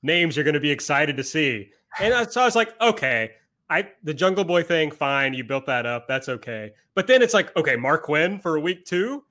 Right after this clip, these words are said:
Like, that's kind of a bizarre pairing that's, like, interesting to me.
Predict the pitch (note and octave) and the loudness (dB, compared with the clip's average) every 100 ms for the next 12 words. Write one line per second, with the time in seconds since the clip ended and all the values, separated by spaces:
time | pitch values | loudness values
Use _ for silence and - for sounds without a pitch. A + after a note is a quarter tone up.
0 | _ - G3+ - _ _ - A#3+ - B3+ | _ -6 -6 -6 _ _ 0 0 2 2
1 | A#3 A#3+ F#3+ C#3 C#3+ D3+ E3+ E3+ D3+ E3+ | 4 4 2 0 0 2 2 4 4 4
2 | G#3+ F#3 D3+ C#3+ C3 D3+ E3 G3+ G#3+ A#3+ | 4 0 -2 -2 -4 -4 -2 0 -2 -6
3 | A3+ A#3+ B3 C4+ | -8 -10 -10 -12